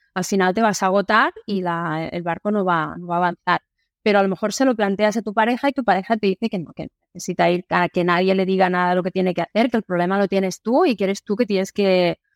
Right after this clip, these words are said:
arreglar lo que sea, ¿no? Entonces, si tú te das cuenta que estás remando solo o que es la típica situación debido a esto de que vas cayendo una y otra vez en lo mismo, ¿sabes? La sensación de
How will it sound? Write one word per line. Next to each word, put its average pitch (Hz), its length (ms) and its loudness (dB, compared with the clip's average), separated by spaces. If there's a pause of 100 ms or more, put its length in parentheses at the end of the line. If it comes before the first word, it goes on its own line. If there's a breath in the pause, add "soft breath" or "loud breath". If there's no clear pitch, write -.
(140)
arreglar 190 440 2
lo 214 120 0
que 226 100 -4
sea, 175 360 -2 (160)
¿no? 208 180 -10 (300)
Entonces, 202 500 -2 (320)
si - 180 -4
tú 240 120 0
te 269 80 2
das 269 180 0
cuenta 262 280 2
que 196 80 -8
estás 190 220 0
remando 220 460 0
solo 208 480 -2 (340)
o 226 140 0
que 220 320 2
es - 200 -2
la 208 160 2
típica 247 420 -2
situación 247 560 2
debido 196 280 0
a 202 100 4
esto 220 300 -6
de 190 120 -2
que 190 240 -2 (460)
vas 208 220 0
cayendo 226 480 2
una 233 260 0
y 214 80 2
otra 208 200 0
vez 226 180 -2
en 185 140 0
lo 175 100 -2
mismo, 208 580 -2
¿sabes? 214 220 -4
La 196 100 -2
sensación 208 480 0
de 208 160 4